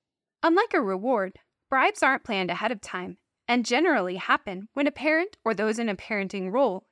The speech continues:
is in the middle of a crisis, like in the grocery store checkout line, and a child is having a tantrum.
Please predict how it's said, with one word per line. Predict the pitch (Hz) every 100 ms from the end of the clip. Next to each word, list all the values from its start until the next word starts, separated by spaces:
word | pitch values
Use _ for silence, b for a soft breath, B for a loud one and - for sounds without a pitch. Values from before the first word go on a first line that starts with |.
| _ -
is | 254
in | 269
the | 277
middle | 277 359
of | 247
a | 190
crisis, | - 220 233 - - - - _ _ _ _
like | - 269
in | 254
the | 247
grocery | 214 220 277 247
store | - 196 190
checkout | - 269 220 190
line, | 185 160 185 _ _ _ _
and | 269
a | 294
child | 285 330 359 208
is | 190
having | 185 196 202
a |
tantrum. | 208 269 285 - 170 170